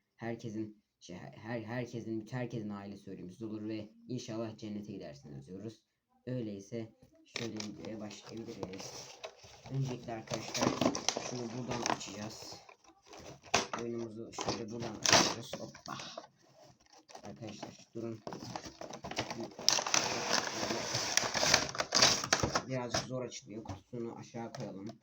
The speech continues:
Arkasında planları yazılıyor, görülüyor. Gördüğünüz gibi. O zaman şöyle devam. Bu şekilde koyalım.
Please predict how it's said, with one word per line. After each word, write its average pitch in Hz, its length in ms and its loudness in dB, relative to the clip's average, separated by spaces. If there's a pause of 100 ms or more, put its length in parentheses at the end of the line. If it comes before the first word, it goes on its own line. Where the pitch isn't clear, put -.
(540)
Arkasında 123 720 -2 (340)
planları 120 440 2
yazılıyor, 117 500 0
görülüyor. 104 680 -2 (520)
Gördüğünüz 98 680 -6
gibi. - 100 -12 (600)
O 120 80 -8
zaman 117 320 -4
şöyle 113 560 -8 (760)
devam. 113 280 -4
Bu - 1040 4
şekilde 104 220 -6 (880)
koyalım. 101 520 -6